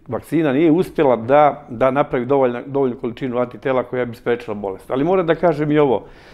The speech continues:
a da i ti ljudi koji su oboleli, a primili prvu dozu Sinopharma,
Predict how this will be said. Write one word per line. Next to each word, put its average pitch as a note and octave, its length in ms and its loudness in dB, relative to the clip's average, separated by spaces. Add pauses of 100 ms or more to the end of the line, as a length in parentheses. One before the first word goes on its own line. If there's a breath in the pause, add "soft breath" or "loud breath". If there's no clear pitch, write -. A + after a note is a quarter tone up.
(200 loud breath)
a B2 120 2
da C3+ 120 2
i C3 60 2
ti F3+ 160 -2
ljudi D#3+ 280 4
koji B2+ 180 0
su B2 120 -6
oboleli, C#3+ 420 4
a A#2+ 40 2
primili D#3 460 0 (120)
prvu C3 200 2
dozu B2 220 0
Sinopharma, D3 500 -4